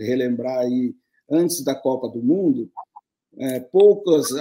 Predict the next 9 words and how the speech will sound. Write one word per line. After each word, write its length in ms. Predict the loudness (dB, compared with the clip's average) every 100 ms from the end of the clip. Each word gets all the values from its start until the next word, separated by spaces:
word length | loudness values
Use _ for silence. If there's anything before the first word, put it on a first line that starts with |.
| -2
nós 180 | -2 -2
tínhamos 220 | -2 -4
poucas 440 | 2 2 2 0
arenas 600 | 0 2 4 6 4 2
esportivas 920 | -6 -4 -2 -2 -2 2 2 0 -8
com 320 | -10 -8 -6 -6 -6
campos 300 | -6 -6 -6
de 80 |
futebol, 600 | -6 -6 -6 -6 -8 -10